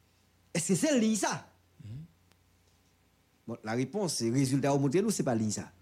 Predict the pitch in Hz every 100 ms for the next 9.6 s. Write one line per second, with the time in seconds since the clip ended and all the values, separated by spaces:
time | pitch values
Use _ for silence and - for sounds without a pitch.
0 | _ _ _ _ _ _ _ _ _ -
1 | - - - 285 285 254 233 196 190 202
2 | 190 185 170 175 165 151 139 156 170 -
3 | 180 170 - 185 - - 214 208 185 147
4 | 120 101 95 - - - - - _ _
5 | _ _ _ _ _ _ _ - - -
6 | - - - - 240 233 220 220 214 202
7 | 202 202 196 196 196 180 _ _ _ _
8 | _ _ _ _ _ _ _ _ _ _
9 | _ 208 208 208 196 -